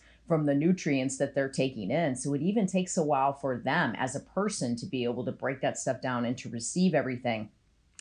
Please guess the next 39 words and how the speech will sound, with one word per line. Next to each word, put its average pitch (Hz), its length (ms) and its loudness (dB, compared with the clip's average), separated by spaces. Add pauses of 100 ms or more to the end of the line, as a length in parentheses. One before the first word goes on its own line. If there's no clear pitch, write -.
That's 165 220 0
why 139 280 8 (320)
a 143 100 2
healthy 175 360 6
gut 135 240 2
environment 127 640 2
is 123 200 -2
so 131 200 2
important. 107 680 -6 (260)
So 143 440 4 (840)
the 170 160 4
top, 170 440 4
I'm 170 80 2
gonna 165 160 4
tell 175 180 0
you 170 120 2
the 151 100 0
top 160 320 0
twenty 160 320 0
benefits 131 760 -2
of 127 380 2
collagen. 107 640 -2
Skin 208 340 4
health. 156 360 4
Gelatin 170 520 4
has 135 200 2
amazing 135 600 2
skin 131 320 2
healing 131 320 0
properties 104 560 -2
because 120 300 -2
it 117 100 -2
is 120 160 -2
a 120 80 -4
rich 151 260 0
source 135 480 -2 (260)
of 123 140 -2
dietary 135 500 4
collagen, 117 680 0